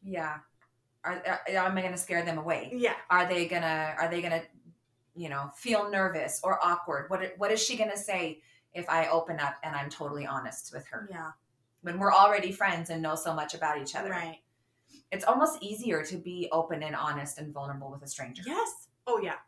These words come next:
Speaker 2: Oh, God, yeah.
Speaker 1: Than with someone who's already your friend.
Speaker 2: Yep. So true.
Speaker 1: But that's the risk.
Speaker 2: Yeah.
Speaker 1: That's the risk that we need to take as women.
Speaker 2: Yeah.
Speaker 1: To say, "This is who I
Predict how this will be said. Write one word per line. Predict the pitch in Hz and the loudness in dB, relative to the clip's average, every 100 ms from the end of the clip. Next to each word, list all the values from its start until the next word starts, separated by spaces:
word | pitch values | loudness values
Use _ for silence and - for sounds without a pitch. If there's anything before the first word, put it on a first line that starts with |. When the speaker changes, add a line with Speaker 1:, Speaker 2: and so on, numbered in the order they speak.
| _ _ _ - | _ _ _ -2
Speaker 2:
Oh, | 214 - | 0 0
God, | 156 147 | -6 -6
yeah. | 185 | 0
Speaker 1:
Than | 196 190 | 2 2
with | 185 | 0
someone | - 170 165 165 | 0 0 2 2
who's | 175 160 | 0 -2
already | 151 143 139 135 | 0 0 -2 -6
your | 131 | -8
friend. | - - 120 - | -6 -8 -8 -8
Speaker 2:
Yep. | 165 208 - _ _ _ _ _ - | -6 -6 -12 _ _ _ _ _ -14
So | - - 190 175 180 175 | -10 -4 -2 -2 -4 -8
true. | - 170 - | -14 -16 -12
Speaker 1:
But | 160 185 - | -4 -4 0
that's | 175 160 165 - | 4 4 4 -4
the | 196 | -4
risk. | 226 - - - - _ | -2 -4 -6 -10 -16 _
Speaker 2:
Yeah. | 208 190 165 165 _ - | -16 -12 -12 -14 _ -2
Speaker 1:
That's | 165 165 - | -2 -2 -8
the | 190 | -6
risk | 180 175 - | -6 -8 -8
that | 170 165 | -8 -6
we | 165 | -6
need | 160 160 | -6 -8
to | 170 | -8
take | - 170 160 | -10 -10 -8
as | 156 156 | -8 -8
women. | 151 156 151 131 117 _ _ 214 | -10 -12 -10 -12 -14 _ _ -18
Speaker 2:
Yeah. | 196 185 185 _ _ _ _ | -14 -14 -16 _ _ _ _
Speaker 1:
To | - 160 | -8 -6
say, | - 165 156 147 143 143 139 - _ _ _ _ _ _ _ _ _ _ _ - | -4 -2 -2 -4 -6 -8 -12 -16 _ _ _ _ _ _ _ _ _ _ _ -18
"This | 147 160 160 - | -6 -4 -2 -4
is | 147 | -8
who | - 139 | -10 -8
I | 135 | -8